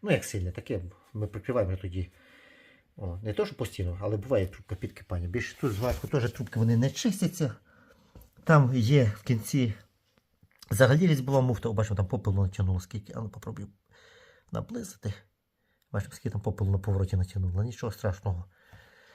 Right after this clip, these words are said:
Е, активне горіння, активне горіння.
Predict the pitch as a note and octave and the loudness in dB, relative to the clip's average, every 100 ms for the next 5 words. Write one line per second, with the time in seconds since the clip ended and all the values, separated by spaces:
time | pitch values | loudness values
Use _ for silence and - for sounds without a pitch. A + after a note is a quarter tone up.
0 | - _ - A#2 G#2+ - C#3 - D#3+ D#3 | -20 _ 0 2 4 2 0 4 4 6
1 | E3+ A#3+ A#3+ G3+ F3+ - _ _ - D#3 | 4 2 -2 -4 -6 -12 _ _ -18 -16
2 | C#3 - C3+ C3+ A#2 B2+ A#2 A2+ | -8 -4 -2 -2 -2 -2 -2 -4